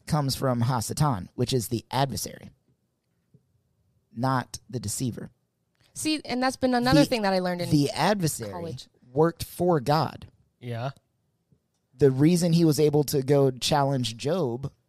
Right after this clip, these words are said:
Speaker 1: is because he worked for God. He was in heaven talking to God.
Speaker 3: Yeah.
Speaker 1: That's his whole job. God created him to do that.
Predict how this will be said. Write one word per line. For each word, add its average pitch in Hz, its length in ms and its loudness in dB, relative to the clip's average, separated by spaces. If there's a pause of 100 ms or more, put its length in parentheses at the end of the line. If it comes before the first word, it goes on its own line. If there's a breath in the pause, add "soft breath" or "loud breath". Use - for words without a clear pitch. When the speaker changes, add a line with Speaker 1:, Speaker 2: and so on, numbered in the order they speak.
(280)
Speaker 1:
is 131 220 -2
because 127 680 -4
he 160 220 -4
worked 147 400 0
for 143 300 -4
God. 135 260 -6
He 139 120 -6
was 131 200 -6 (260)
in 170 380 -2
heaven 113 540 -4
talking 139 460 -2
to 147 220 -6
God. 123 380 -4 (180)
Speaker 3:
Yeah. 120 220 -6 (320)
Speaker 1:
That's 156 220 -2
his 165 180 -4
whole 175 280 -2
job. 131 680 -2
God 139 300 0
created 143 480 -4
him 113 300 -2
to 202 340 2
do 160 320 2
that. - 380 -12